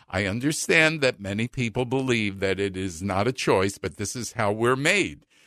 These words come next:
And you know what? Okay, let's say this is how we were made. Yes, we're, we don't have to argue about that. But we have to take our feelings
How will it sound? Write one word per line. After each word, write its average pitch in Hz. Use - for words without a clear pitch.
And 196
you 214
know 214
what? 226
Okay, 226
let's 165
say 135
this 113
is 147
how 117
we 113
were 113
made. 104
Yes, -
we're, 151
we 147
don't 170
have 160
to 170
argue 170
about 85
that. 73
But 139
we 196
have 151
to -
take 160
our 120
feelings 127